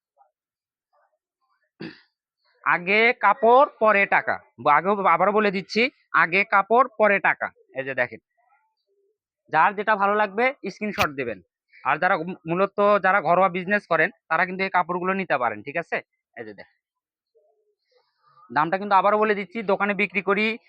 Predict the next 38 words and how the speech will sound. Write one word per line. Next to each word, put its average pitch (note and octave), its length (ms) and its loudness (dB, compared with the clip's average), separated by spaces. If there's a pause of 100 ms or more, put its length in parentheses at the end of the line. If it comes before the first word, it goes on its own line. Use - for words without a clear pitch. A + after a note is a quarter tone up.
(220)
সর্বনিম্ন G3 600 2
দুইশো G3 280 -2
পঞ্চাশ G3 320 -2
থেকে F#3+ 180 -4
তিনশো F#3+ 280 -6
টাকা D3+ 200 2
গজ, A#2+ 140 -6 (360)
আর C3+ 140 0
এগুলো F3+ 220 -6
পাইকারি F#3+ 360 -2
দাম F#3 180 -2
থাকবে F#3+ 280 -2 (400)
only A3 280 -2 (340)
একশো G#3 220 -2 (160)
বিশ G#3 120 -8 (100)
টাকা E3 240 2
গজ। G#2+ 140 -10 (260)
এই C#3+ 80 -16
যে D#3 120 -10
দেখেন, A#2+ 200 -8 (540)
আর C3+ 200 0
সরাসরি G3+ 420 0
কেউ G#3 120 0
যদি G3+ 160 -2
আমাদের G3+ 220 -6
শপে G3 240 -2
আসতে G3+ 220 -6
চান, G#3+ 120 0 (120)
শপেও F#3 280 -2
আসতে - 220 -8
পারবেন। E3 240 0 (280)
আমাদের E3+ 280 -2
দোকানের F#3 300 0
লোকেশনটা F#3+ 500 -2
হচ্ছে F#3+ 220 -4 (180)
বগুড়া F3 320 0
সদর F#3 260 0 (360)
আলামিন E3+ 420 0